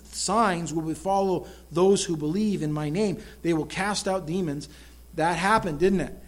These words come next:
In the book of Acts, by the way, you can find the instances of these things.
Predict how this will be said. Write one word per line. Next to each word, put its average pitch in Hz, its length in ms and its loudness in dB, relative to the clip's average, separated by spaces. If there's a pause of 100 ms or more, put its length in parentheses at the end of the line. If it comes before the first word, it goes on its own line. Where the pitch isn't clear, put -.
(340)
In 151 240 0
the 151 80 2
book 196 160 2
of 196 100 2
Acts, 208 320 6
by 180 220 2
the 185 80 4
way, 190 100 6
you 185 120 2
can 175 160 -2
find 208 440 -2
the 170 100 -2
instances 160 600 -4
of 147 160 -4
these 156 260 -4
things. 165 460 -6